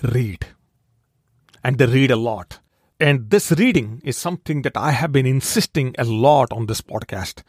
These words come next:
and also on my radio shows. Read, read a lot. And as you read, you do something incredible to your brain. Your brain will start behaving as if it's living that which it's reading. So input matters.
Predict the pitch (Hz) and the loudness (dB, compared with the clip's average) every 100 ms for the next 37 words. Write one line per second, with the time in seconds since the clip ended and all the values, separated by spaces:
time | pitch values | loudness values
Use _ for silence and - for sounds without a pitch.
0 | - - - 139 139 _ 139 147 - 139 | -20 -12 0 0 0 _ 0 2 0 0
1 | 131 117 117 110 98 107 101 - - 123 | 2 2 2 -2 -4 -8 -10 -16 -12 -8
2 | 160 214 233 - _ _ _ _ - 110 | -6 -6 -8 -14 _ _ _ _ -8 0
3 | 151 151 147 147 104 - - _ _ _ | 4 4 4 4 2 -4 -6 _ _ _
4 | _ - 131 131 143 135 139 135 240 170 | _ -4 -2 -2 0 2 2 4 4 2
5 | 135 131 _ - 139 180 - 190 180 185 | 0 -6 _ -10 -6 -6 -4 -6 -2 0
6 | 143 147 - 202 143 120 131 117 104 139 | 0 0 -2 -2 -2 0 2 2 4 2
7 | 117 113 135 120 117 185 220 175 139 - | 2 0 -2 0 2 2 2 0 -4 -4
8 | 156 160 123 117 131 107 202 254 214 160 | -2 -2 -4 -8 -6 2 2 4 0 2
9 | 135 117 120 107 - - 123 117 185 196 | 0 0 -4 -6 -10 -8 -2 4 4 4
10 | 143 113 139 - 123 - - 139 - 110 | -2 -2 -6 -4 -10 -8 -8 -8 -4 2
11 | 135 151 127 95 104 _ _ _ - - | 4 4 2 -2 -12 _ _ _ -20 -16
12 | - 165 - 190 233 - 147 131 131 127 | 2 2 4 0 0 -2 -4 -2 -2 -2
13 | - 98 - - - | -4 -12 -12 -12 -14